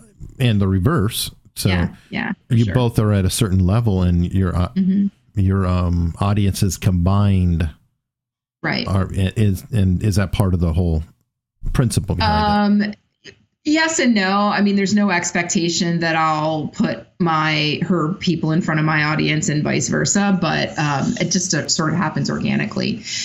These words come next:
Speaker 2: And she only works with women, and she handpicks everybody that she works with too. So to make sure that we're all kind of a good fit to get along with each other. So I think that, you know, like, I'm just, uh, you know how I am. I'm just like, "Oh, I know this thing. I'll tell you everything about it." Like, I'm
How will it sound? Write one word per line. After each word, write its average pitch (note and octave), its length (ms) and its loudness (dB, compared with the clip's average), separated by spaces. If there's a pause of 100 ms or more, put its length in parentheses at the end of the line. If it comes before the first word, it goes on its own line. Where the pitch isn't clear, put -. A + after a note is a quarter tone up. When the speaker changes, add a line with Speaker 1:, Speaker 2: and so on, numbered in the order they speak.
Speaker 2:
And A3+ 120 0
she C#4 200 2
only C4 260 0
works A3+ 300 2
with G3 120 2
women, F3+ 520 2
and D#3 680 -2 (100)
she F3 320 2
handpicks F3+ 480 0
everybody D#3+ 340 0
that D#3 120 -2
she G#3 140 0
works A3+ 280 0
with F#3+ 200 0
too. F#3 220 0
So E3 340 -2 (340)
to - 100 0
make E3+ 140 2
sure E3 180 0
that D3+ 160 -2
we're E3+ 120 0
all D#3 100 0
kind D#3 220 -2
of C#3+ 80 -2
a D#3 40 0
good D3 280 -4
fit - 260 -4
to - 80 -2
get D3+ 160 -2
along D3+ 280 0
with D3 100 0
each C#3 160 -2
other. D#3+ 320 -2
So - 340 -2
I - 60 -2
think - 240 -4
that, - 380 -4 (640)
you F3+ 80 2
know, D#3 100 2
like, D#3+ 160 0
I'm A3+ 220 2
just, - 320 -4
uh, G3+ 60 0
you B3 180 0
know F#3 160 2
how D#3+ 180 0
I D3+ 120 0
am. D3 160 -2
I'm E3 160 -2
just F3+ 180 -2
like, E3 200 -4
"Oh, C#4+ 200 0
I F#3 100 0
know G#3 180 0
this G#3 180 0
thing. C4 200 0
I'll E3 100 0
tell F#3 220 0
you F#3+ 120 2
everything A3 360 0
about F#3+ 280 0
it." - 160 -4
Like, D#3+ 160 -4
I'm D#3+ 340 -4